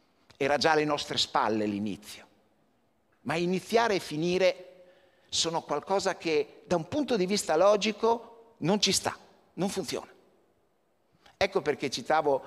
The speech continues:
eh, la, l'altro racconto di Kafka, quello del cacciatore Gracco, no? Eh, che racconta dell'impossibilità di morire. Cosa che appunto suona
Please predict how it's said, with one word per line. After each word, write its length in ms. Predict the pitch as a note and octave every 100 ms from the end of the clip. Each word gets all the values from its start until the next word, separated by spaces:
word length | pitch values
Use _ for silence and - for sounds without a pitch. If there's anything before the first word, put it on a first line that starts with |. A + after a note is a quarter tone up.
| - - - _
eh, 800 | A#2 A#2 G2+ G2 F#2+ E2+ E2+ F#2+ G2
la, 240 | A#2 A#2 A2
l'altro 1080 | G#2 G#2 G2 F2 D#2+ F#2 E2+ F#2 C#3 C#3
racconto 340 | A#2+ A2 A#2+ A2+
di 80 | G#2+
Kafka, 340 | C3 A#2+ G#2+
quello 220 | - A#2+
del 140 | A2+ G#2
cacciatore 460 | A2 G#2+ A2 G#2+
Gracco, 460 | G2 B2+ G2+ - E2
no? 320 | B2 E3+ - _ _ _ _ _ _ _
Eh, 500 | F#2+ D#2 C2 B1 C2
che 320 | - A#2+ D3
racconta 460 | C3+ C3 - G3+ F#3
dell'impossibilità 960 | B2+ D#3 F#3+ - D3+ - B2+ B2 A#2+ A#2+
di 120 | A2
morire. 520 | G#2+ G#2+ F#2+ - - - _ _ _ _ _ _ _ _ _ _ -
Cosa 280 | A#2+ G2+ G2
che 220 | - -
appunto 400 | - - E2+ -
suona 380 | - - F2 F2+